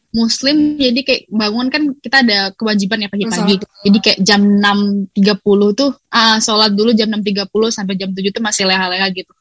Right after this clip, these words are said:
Speaker 1: Gue jalan jam tujuh tiga puluh atau jam delapan baru start. Di mana udah ma-, udah mata-, ada matahari gitu loh. Gue nggak mau jalan gelap-gelap soalnya.
Speaker 2: Iya, ngeri-ngeri.
Speaker 1: Karena ya itu kan
Speaker 2: Hmm.
Speaker 1: kita, again,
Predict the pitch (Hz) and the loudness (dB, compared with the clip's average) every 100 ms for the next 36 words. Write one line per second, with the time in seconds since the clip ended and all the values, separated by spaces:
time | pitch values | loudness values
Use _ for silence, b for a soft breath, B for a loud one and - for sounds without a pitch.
0 | B B _ 269 277 240 247 320 254 226 | B B _ 6 6 6 4 4 4 2
1 | 214 196 208 208 240 254 240 220 208 202 | 0 0 -2 0 0 0 0 -2 -2 -4
2 | 214 220 190 190 - - 185 185 196 208 | -4 -4 -4 -6 -6 -4 -4 -2 0 4
3 | 240 226 226 214 - 214 208 202 196 - | 6 6 6 2 2 2 2 0 -2 2
4 | 220 214 208 214 220 214 226 214 226 240 | 2 2 0 2 0 0 -4 -4 -4 -6
5 | 202 202 196 196 190 185 202 - - 185 | -6 -4 -4 -6 -8 -8 -8 -4 -6 -4
6 | 208 202 190 190 180 175 196 220 233 220 | -2 0 0 0 0 0 2 4 4 4
7 | 214 180 180 247 233 254 - _ - 214 | 2 2 2 0 2 0 -2 _ -4 2
8 | 247 247 | 4 4